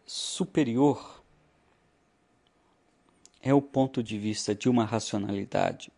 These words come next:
superior, porque a racionalidade superior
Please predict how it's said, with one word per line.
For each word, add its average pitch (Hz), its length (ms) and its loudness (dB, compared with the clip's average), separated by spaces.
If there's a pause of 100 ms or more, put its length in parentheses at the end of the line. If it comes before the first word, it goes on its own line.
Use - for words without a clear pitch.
(100)
superior, 110 1040 0 (2500)
porque 139 560 4 (2250)
a 117 60 2
racionalidade 135 1200 0 (120)
superior 110 880 -2